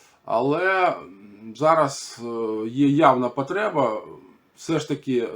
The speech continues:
це питання обговорити, <clears throat> які є можливості, які вади в цих, е, пропозиціях, е, який досвід,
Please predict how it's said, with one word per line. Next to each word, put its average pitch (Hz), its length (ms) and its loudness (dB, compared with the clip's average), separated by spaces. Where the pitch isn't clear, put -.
це 139 120 -6
питання 143 520 -4
обговорити, 135 720 0
<clears throat> - 920 -6
які 123 240 -8
є 208 120 0
можливості, 123 800 -2
які 156 420 -4
вади 135 500 4
в 107 80 -8
цих, - 520 -10
е, 92 160 -8
пропозиціях, 113 1080 -4
е, 113 420 -8
який 143 320 -2
досвід, 160 460 6